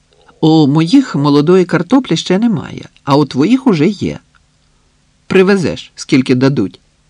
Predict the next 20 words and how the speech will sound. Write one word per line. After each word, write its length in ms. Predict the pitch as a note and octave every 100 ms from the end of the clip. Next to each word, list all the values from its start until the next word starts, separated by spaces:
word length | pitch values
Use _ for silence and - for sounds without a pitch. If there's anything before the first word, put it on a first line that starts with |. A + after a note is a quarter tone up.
| -
дала 300 | C#3 B2 G#2
вказівку 560 | - A2 B2+ D#3 D3
подруга. 520 | C3 - - A2 G#2+ - _ _ _ _ _ _ _ _ -
«Ха», — 360 | - F#3 E3 - _
посміхнулася 760 | - A#2 A#2 - B2 G#2+ A2+ -
Даша. 420 | B2+ E2 - - _ _ _ _ _ _ - - - - _ -
«Я, 320 | A#2+ E3+ F3+
значить, 480 | F3+ E3+ E3+ D#3+ -
не 280 | E3 E3 F#3
знаю, 440 | D#3+ C#3+ G#2+ A#2+
що 260 | C#3 - E3
в 20 |
моїх 400 | E3+ E3+ F3+ F#3
є 80 | E3+
молода 380 | F3 F3 E3+ E3
картопля, 680 | E3+ F3 - E3+ E3+ E3 -
а 100 | D3
ти 160 | D#3+
все 220 | D#3+ F3+
знаєш? 480 | G3+ B3+ C#4 A#2+ -